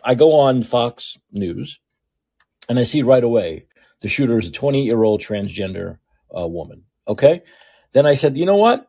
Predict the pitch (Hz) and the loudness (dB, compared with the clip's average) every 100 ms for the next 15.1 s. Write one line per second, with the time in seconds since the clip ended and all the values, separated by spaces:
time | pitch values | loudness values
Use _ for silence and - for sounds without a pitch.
0 | - 202 220 123 98 80 76 120 160 135 | -4 -2 0 -2 -6 -6 -6 -6 -4 -2
1 | 113 107 90 85 82 - - 76 98 180 | -2 -2 -4 -8 -8 -10 -10 -10 -4 -2
2 | 208 170 120 - 117 95 78 78 151 - | 2 4 2 -2 -2 -2 -4 -8 -10 -14
3 | _ _ _ _ _ _ _ _ - - | _ _ _ _ _ _ _ _ -20 -12
4 | - 107 104 98 95 - 101 92 87 110 | -2 0 0 -2 -4 -6 -4 -4 -2 2
5 | 117 - 104 - 185 107 95 131 - _ | 2 2 -6 -2 0 0 -2 -8 -14 _
6 | _ _ 113 - 120 107 104 104 135 147 | _ _ -10 2 4 4 4 2 2 0
7 | - 90 78 76 92 - _ _ 113 - | -4 -2 -2 -2 -6 -14 _ _ -6 -6
8 | - 82 80 80 - - - 95 90 - | -6 -6 -6 -10 -12 -12 -6 -6 -6 -10
9 | 82 82 87 160 180 90 - _ _ _ | -8 -8 -2 0 0 -4 -10 _ _ _
10 | _ _ _ - 120 117 - - - _ | _ _ _ -2 2 2 -2 -18 -20 _
11 | _ _ - 143 117 117 139 - - 120 | _ _ -8 -6 -6 -8 -10 -12 -8 -6
12 | - 160 165 151 135 127 117 110 107 95 | 0 0 2 0 2 0 0 0 -2 -2
13 | 110 117 147 117 120 139 117 123 - 113 | -2 -2 -6 -4 -2 0 0 -2 -2 -2
14 | 113 - 117 123 101 - 117 117 95 87 | -4 -6 -6 -4 -4 -2 2 2 2 -8
15 | 87 | -16